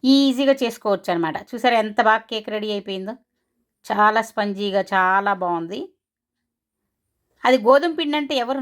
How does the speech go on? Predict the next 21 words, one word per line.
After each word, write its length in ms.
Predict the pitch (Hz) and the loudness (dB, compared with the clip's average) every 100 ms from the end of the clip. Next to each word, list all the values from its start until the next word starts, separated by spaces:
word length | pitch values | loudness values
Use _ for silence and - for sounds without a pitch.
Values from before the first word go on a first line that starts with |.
| 220 | -4
నమ్మరు 260 | 214 247 254 | -4 -4 -4
కూడా. 220 | 180 - _ _ _ _ _ _ _ _ _ | -4 -6 _ _ _ _ _ _ _ _ _
చూడండి 260 | 226 220 208 | -4 0 0
ఎంత 200 | 196 202 | 0 2
బాగా 320 | 196 196 208 | 2 2 0
చక్కగా 520 | 196 - - _ 214 208 | -4 -6 -18 _ -4 -2
వచ్చిందో, 380 | 180 - 180 202 208 _ _ _ _ _ _ _ _ _ _ _ _ | -2 -4 -8 -8 -12 _ _ _ _ _ _ _ _ _ _ _ _
చాలా 340 | - 220 226 240 | 2 4 4 0
ఫ్లఫీగా 580 | 240 233 - 247 247 320 285 - | -4 -6 -6 -6 -2 -2 -4 -6
చాలా 220 | 208 196 | -4 -2
బాగుంది. 400 | 185 185 156 - _ _ 220 | 0 0 -2 -6 _ _ -6
న్యూ 140 | 240 | 0
ఇయర్‌కి 280 | 240 233 262 | 0 0 -2
స్పెషల్గా 560 | 254 226 214 233 214 220 254 | -4 -6 -4 -2 2 2 2
ఇంత 480 | 220 208 - _ 220 | -2 -8 -12 _ -4
మంచి 280 | 208 208 - | -4 -8 -8
కేక్ 280 | 233 220 202 | -8 -8 -6
చూడండి, 360 | 190 175 170 165 _ _ _ _ _ _ _ _ _ | -2 0 0 -4 _ _ _ _ _ _ _ _ _
చాలా 260 | - 208 220 | 0 2 2
బాగుంది 380 | 214 214 220 208 | 2 2 0 -2
కదా 200 | 185 247 | 0 0